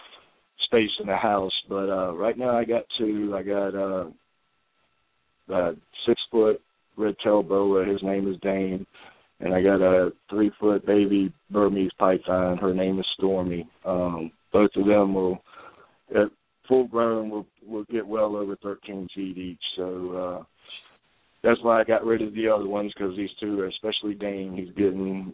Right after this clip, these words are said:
I'm getting ready to have to build him a whole new cage 'cause he's growing out of his aquarium. But I've always loved snakes. I've been, you know, fascinated with them. I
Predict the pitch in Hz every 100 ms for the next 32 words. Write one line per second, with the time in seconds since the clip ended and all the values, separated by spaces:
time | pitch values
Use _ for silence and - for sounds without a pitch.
0 | 82 90 90 98 98 98 92 95 - 85
1 | 101 98 98 95 90 98 95 95 92 104
2 | 95 90 - - 85 87 104 95 95 92
3 | 92 95 90 87 - 101 92 87 87 87
4 | 90 - - - _ _ - 117 131 131
5 | 127 123 123 117 - 113 110 107 - 101
6 | 98 107 104 101 98 _ _ 110 117 101
7 | 101 - 101 98 95 101 98 98 98 95
8 | 101 98 98 95 95